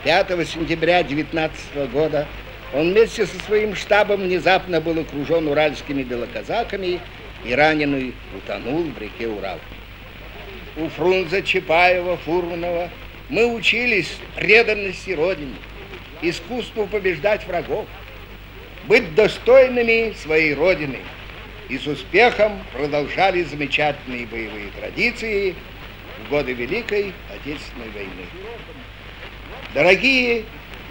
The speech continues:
юные друзья, я, как бывший чапаевец-ветеран – обращаюсь к вам со словами нашего комиссара Фурманова.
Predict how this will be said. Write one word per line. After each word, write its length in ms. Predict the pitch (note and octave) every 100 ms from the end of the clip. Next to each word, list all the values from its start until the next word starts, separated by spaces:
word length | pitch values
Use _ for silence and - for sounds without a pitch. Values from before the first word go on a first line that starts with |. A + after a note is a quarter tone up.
| - - -
юные 460 | G3+ G3 F#3 F3 E3+ A2
друзья, 420 | A#2 A#2 A#2 G2+ - - - - - - - - - - - - - - -
я, 200 | F#3 -
как 260 | G#3+ F#3
бывший 420 | D#3 A#3+ F#3 G#3+
чапаевец-ветеран – 1200 | F3+ E3+ - G3+ G3 D3+ C#3 - B2+ B2 C3 E3+ E3+ - - - - - - -
обращаюсь 760 | B2+ D3+ E3+ - G3+ A3 G#3 -
к 40 | -
вам 300 | F3+ G3 C#3 - - - - - - - - - -
со 100 | E3
словами 760 | E3 F#3 F3+ A3 A3 G#3 G#3 - - -
нашего 680 | C#3 G3 F#3+ F3+ F3 D#3+ - - - -
комиссара 760 | C#3 D3+ D3 D#3 F3 F3 C#3+ A#2+ - - -
Фурманова. 580 | F#3+ A3+ F#3+ D#3+ B2